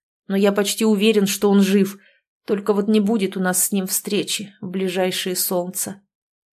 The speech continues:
Я удивлённо посмотрела на мужа. «Если Ведмурт жив, то он постарается поскорее вернуться к нам», — возразила я.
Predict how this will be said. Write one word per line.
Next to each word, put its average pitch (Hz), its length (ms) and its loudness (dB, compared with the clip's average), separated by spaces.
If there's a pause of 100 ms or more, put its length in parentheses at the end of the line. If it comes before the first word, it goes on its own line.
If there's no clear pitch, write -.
(160)
Я 196 220 0
удивлённо 202 500 2
посмотрела 196 600 -2
на 190 140 -2
мужа. 180 420 -6 (680)
«Если 240 420 0
Ведмурт 233 480 2
жив, 247 400 -2 (320)
то 254 120 -2
он 262 160 2
постарается 269 680 2
поскорее 262 640 2
вернуться 277 560 0
к 247 80 -6
нам», — 226 440 0 (240)
возразила 185 560 -2
я. 170 320 -2